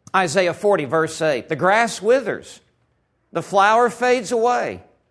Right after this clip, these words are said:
but the word of the Lord, the word of our God, stands forever." In Matthew five, verse eighteen, Jesus said, "Until heaven and earth pass away, not the slightest letter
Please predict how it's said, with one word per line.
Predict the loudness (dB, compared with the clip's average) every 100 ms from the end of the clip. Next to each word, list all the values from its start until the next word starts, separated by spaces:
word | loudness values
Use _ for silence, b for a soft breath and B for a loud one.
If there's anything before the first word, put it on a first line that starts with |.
| _ _ _ _
but | -2 2
the | 0
word | 4 4 6 6 4
of | 4 0
the | -2
Lord, | 2 4 4 2 -2 -10 _ _ _ -8
the | -2
word | 2 4 2
of | 2
our | 0
God, | 2 2 2 2 -2
stands | -8 -6 -2 -2 0 0 -2 -4 -8 -14 _ _ _ _
forever." | _ -2 2 4 6 4 2 -2 -6 -14 _ _ _ _ _ _ _ _ _ _ _ _
In | -4
Matthew | -2 -2 -2 -4 -2
five, | 2 4 2 0
verse | -2 0
eighteen, | 0 -2 -4 -6 -4 -6
Jesus | -4 -4 -4 -6
said, | 0 2 2
"Until | -2 0 2 2
heaven | 2 2 2 0
and | 2
earth | 4 2 -2 -10 -20 _ _ _ _ _
pass | -4 -2 0 -2
away, | 0 0 0 -4 b b 0
not | 0 2
the | -2
slightest | -2 -4 2 2 4 2 0 -2 -8
letter | -2 2 2 4 2 2 0